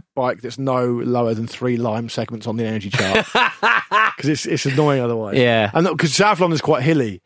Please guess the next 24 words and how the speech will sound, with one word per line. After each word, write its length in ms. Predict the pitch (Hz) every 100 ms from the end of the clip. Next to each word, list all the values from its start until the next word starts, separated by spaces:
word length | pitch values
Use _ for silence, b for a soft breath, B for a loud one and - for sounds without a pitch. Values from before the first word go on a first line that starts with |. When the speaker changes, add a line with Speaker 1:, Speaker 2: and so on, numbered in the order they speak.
| _ -
Speaker 1:
So 120 | 151
where 100 | 185
I 120 | 175
live, 180 | 160 165
I'm 80 | 143
on 100 | 147
a 60 | 123
hill. 280 | 147 110 107
Speaker 2:
You 100 | 120
need 220 | 120 107
the 260 | 107 104 101
E. 240 | 113 104 98
Speaker 1:
If 120 | 160
I 100 | 185
run 180 | 190 190
out 140 | 147
of 60 | 151
energy 500 | 170 151 123 113 110
before 300 | 135 - 147
the 80 | 123
hill, 420 | 143 123 95 117 _
Speaker 2:
Yeah. 320 | 107 104 98 98
Speaker 1:
it's 120 | - - -
big, 200 | 131